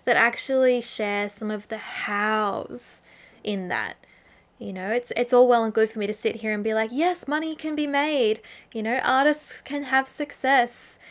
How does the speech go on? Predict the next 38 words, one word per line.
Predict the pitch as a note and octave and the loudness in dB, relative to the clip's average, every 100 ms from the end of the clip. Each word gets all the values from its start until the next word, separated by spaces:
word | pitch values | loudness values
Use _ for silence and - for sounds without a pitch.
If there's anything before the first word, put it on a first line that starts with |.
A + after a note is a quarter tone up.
| - _ | -20 _
You | B3 | 4
don't | C4 C4+ | 4 2
have | C4+ - | -2 -2
to | C#4+ | -4
always | B3 C4 C4 | 0 2 2
be | - C4 | 0 -8
poor | - - B3 C4+ C4 | -8 4 6 8 8
and | A#3 A3 | 6 4
living | A3+ A#3+ B3 | 2 4 4
paycheck | B3 B3+ B3+ - C4+ | 2 0 0 -2 -6
to | - | -8
paycheck | - A#3+ A#3+ B3 B3 | -4 -4 -2 -4 -2
as | A3+ | -4
an | A3+ | -2
artist." | A3 B3 B3 G#3 G3+ - - - - - - - - - _ _ _ _ | 2 2 4 2 -2 -6 -8 -18 -20 -20 -20 -20 -20 -20 _ _ _ _
You | A3 G#3 | -8 -4
know, | G#3 B3 D4 - _ _ _ _ _ _ _ _ _ | -2 -2 -4 -8 _ _ _ _ _ _ _ _ _
I | A#3 B3 | 2 2
wanna | C#4 | 2
actually | C#4 A#3 - A#3+ | 0 0 0 0
sit | A#3 B3 A#3 | 2 0 0
here | B3 A#3 | -2 -2
and | A3 | -4
share, | - A3+ G#3+ | -2 0 2
well, | G#3+ G#3+ - - _ | 0 -2 -4 -12 _
how. | - - - G#3+ G3+ - - | -16 -10 0 4 4 2 -2
This | A3+ A3 | -4 -2
is | - - | -4 -4
actually | G#3 - - G3+ G3 | -8 -8 -6 -4 -4
how | - - A3 G#3 G3 F#3+ | -6 -4 2 4 4 0
I | F#3 F#3 | -4 -6
have | F#3+ F#3+ - | -6 -8 -2
built | F#3+ - | -4 -2
some | - F#3+ | -6 -6
of | F#3+ | -8
that | G3+ - | -12 -12
for | - | -12
myself. | G#3+ G#3+ - - - - | -12 -12 -12 -12 -14 -16